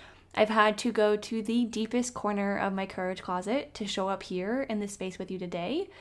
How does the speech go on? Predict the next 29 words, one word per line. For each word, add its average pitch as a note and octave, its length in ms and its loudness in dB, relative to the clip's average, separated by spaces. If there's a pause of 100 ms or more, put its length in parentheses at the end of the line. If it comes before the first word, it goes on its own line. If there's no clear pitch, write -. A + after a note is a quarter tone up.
(440)
And A3+ 480 2 (120)
I'm A#3 160 6
challenging A#3+ 560 2
you F#3+ 340 -4
to - 100 -12
do F3+ 160 -6
the F3 120 -8
same - 480 -10 (120)
after G3+ 200 0
this A3 180 -2
week's G#3 220 -2
episode, F#3 560 -4 (360)
to A#3 120 0
go G#3+ 200 6
to A#3 140 0
your G3 240 0
courage F#3+ 400 -8
closet - 540 -6
and A3 180 -4
ask G3 320 -4
yourself, F#3 580 -6 (600)
"What G#3+ 160 4
do C4+ 80 4
I C4+ 80 4
need B3 120 2
to B3 40 0
show G3 240 -4
up - 160 -6
for? - 400 -8